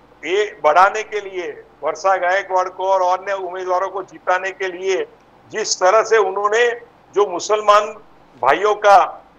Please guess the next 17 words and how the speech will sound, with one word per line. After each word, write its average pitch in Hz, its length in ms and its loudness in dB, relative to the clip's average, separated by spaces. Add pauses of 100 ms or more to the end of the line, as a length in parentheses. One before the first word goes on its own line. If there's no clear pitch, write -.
जो 208 60 -2
तुष्टीकरण 240 760 -2
का 233 140 2
कार्य 190 380 0
किया 180 340 -2
है 143 320 0 (540)
और 240 460 4 (160)
जो 233 140 -2
काम 233 300 -4
उन्होंने 226 340 -8
किया 208 300 -8
है, 233 100 -4
वो 233 120 -4
बहुत 180 580 -2
गलत 180 440 -4
किया 196 200 -2
है। 233 280 -4